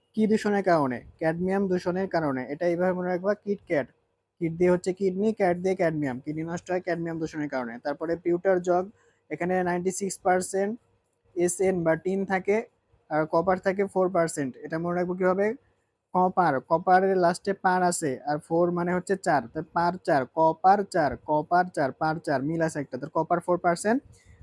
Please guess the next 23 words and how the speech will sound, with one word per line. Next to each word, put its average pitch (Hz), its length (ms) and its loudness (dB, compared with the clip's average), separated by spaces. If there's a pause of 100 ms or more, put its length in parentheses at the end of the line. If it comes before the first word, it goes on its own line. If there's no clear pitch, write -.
আর 156 100 -2
নাইনটি 170 220 0
সিক্স 180 220 -2
পার্সেন্ট 185 360 0
হচ্ছে 180 140 -4
টিন 190 340 -2
বা 214 120 4
সোনা 185 260 -6
থাকে 156 240 -4
পিউটার 175 380 -2
জগে। 135 240 -2
এটা 151 220 -6
এমসিকিউ 165 360 -6
আসতে 156 260 -6
পারে 131 220 -6 (260)
মাঝে 147 220 -4
মাঝে। 123 220 -6 (640)
তো 175 80 6
এরপরে 185 320 4
আরও 185 200 6
অনেক 190 180 2
টেকনিক 202 320 6
আছে, 220 260 6